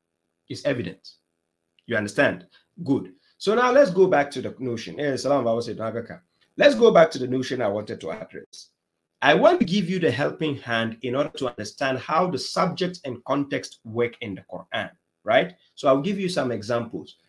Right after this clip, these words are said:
Based on what Numan Ali Khan said, I told you, I agree with part of what he said, but I don't agree with most of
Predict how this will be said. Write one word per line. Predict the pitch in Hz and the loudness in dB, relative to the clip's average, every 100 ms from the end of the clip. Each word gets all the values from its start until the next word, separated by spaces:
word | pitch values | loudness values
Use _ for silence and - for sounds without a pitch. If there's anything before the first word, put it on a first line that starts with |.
| _ - | _ 0
Based | 113 226 254 | 8 10 10
on | 202 160 | 6 4
what | 180 180 | 2 2
Numan | 170 185 190 190 139 | 2 4 6 4 2
Ali | 120 127 143 139 - | 0 0 -2 -4 0
Khan | 139 101 | 2 2
said, | - - 87 - | -4 -4 -4 -2
I | 139 | -2
told | 143 190 180 | 4 4 4
you, | 104 90 - _ | 0 -8 -14 _
I | 127 127 | 0 2
agree | 135 139 208 | 0 0 0
with | 175 - - | 0 -2 -4
part | 190 190 | -4 -2
of | 131 - - | -6 -8 -6
what | 151 - | -6 -6
he | 107 | -12
said, | - 156 208 214 _ - | -6 0 0 -2 _ -8
but | 120 - | -6 -4
I | 120 | -2
don't | 147 147 | -2 -2
agree | 120 117 123 131 | -6 -6 -6 -4
with | 113 113 | -4 -4
most | 113 123 123 | -2 -2 -4
of | 95 | -8